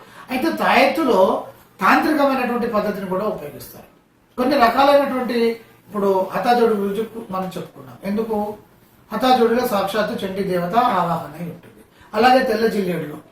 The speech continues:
వెంపలి చెట్టు అని చెప్పేసి ఉంటుంది. ఆ? ఇలా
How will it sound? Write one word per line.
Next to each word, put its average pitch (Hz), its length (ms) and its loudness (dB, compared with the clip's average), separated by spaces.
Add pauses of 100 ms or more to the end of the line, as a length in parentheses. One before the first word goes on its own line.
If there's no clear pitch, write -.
(1080)
వెంపలి 226 340 0
చెట్టు 214 300 -2
అని 175 220 0
చెప్పేసి 156 280 -10 (120)
ఉంటుంది. 123 280 -18 (1040)
ఆ? 262 140 4 (400)
ఇలా 269 420 6